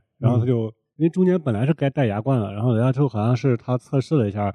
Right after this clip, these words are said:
Speaker 1: 就敲一敲，他问我酸，还酸吗？我说还有点儿，然后他说：
Speaker 2: 嗯。
Speaker 1: “那不行，再等几天吧。”然后就问我要不要把智齿拔了，然后我说：“行吧。”就，
Speaker 2: <laughs>
Speaker 1: 就是这么简单的就把智齿给拔了。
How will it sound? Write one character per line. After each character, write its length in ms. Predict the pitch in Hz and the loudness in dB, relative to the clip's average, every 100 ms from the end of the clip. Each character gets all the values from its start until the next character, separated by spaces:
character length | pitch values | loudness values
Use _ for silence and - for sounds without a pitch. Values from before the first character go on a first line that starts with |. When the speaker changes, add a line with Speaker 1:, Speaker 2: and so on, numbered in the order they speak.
| _ | _
Speaker 1:
就 120 | 127 | -2
敲 280 | - 131 127 | -2 -2 -2
一 40 | |
敲， 220 | 107 98 | -2 -8
他 120 | 104 117 | -4 0
问 100 | 127 | 0
我 140 | 107 | 0
酸， 260 | 98 120 120 | -4 0 -2
还 160 | - | -2
酸 300 | 113 - 123 | -8 -2 0
吗？ 80 | 127 | 0
我 100 | 101 | -2
说 120 | 107 | -2
还 80 | 113 | 2
有 240 | 113 107 117 | 2 2 0
点 120 | 110 | -2
儿， 120 | 120 | -2
然 80 | 107 | 2
后 60 | 127 | 4
他 40 | |
说： 80 | 127 | 4
Speaker 2:
嗯。 40 | |
Speaker 1:
“那 60 | 127 | 0
不 80 | 123 | -2
行， 120 | 123 | -4
再 140 | 123 | -2
等 220 | 117 104 127 | -2 -2 0
几 100 | 110 | -2
天 220 | 92 90 | -4 -8
吧。” 80 | 101 _ _ _ _ _ _ | -8 _ _ _ _ _ _
然 100 | 113 | -2
后 80 | 131 | 0
就 80 | 127 | 2
问 140 | 139 | 2
我 100 | 113 | 2
要 120 | 117 | 0
不 80 | 117 | 0
要 100 | 123 | 0
把 100 | 104 101 | 0 -2
智 160 | - | -4
齿 160 | 117 104 | -4 -4
拔 200 | 92 92 | -2 -2
了， 120 | 92 _ _ | -2 _ _
然 120 | - 95 | -2 0
后 60 | |
我 40 | 92 | 0
说 100 | 98 | -2
：“行 300 | - 92 90 | -4 -4 -2
吧。” 120 | 90 - 107 | -2 -6 -2
就， 60 | 147 139 | 2 2
Speaker 2:
<laughs> 80 | 120 | 2
Speaker 1:
就 40 | |
是 180 | 135 143 143 | 2 0 0
这 80 | 151 | 0
么 140 | 131 | 0
简 260 | - 113 101 | -2 -4 -2
单 160 | 117 | 0
的 100 | 123 | 0
就 80 | 113 | 0
把 140 | 110 | -4
智 140 | 95 117 | -2 -2
齿 100 | 98 | 0
给 100 | 101 | -2
拔 240 | 87 98 | 0 -2
了。 120 | 92 | -2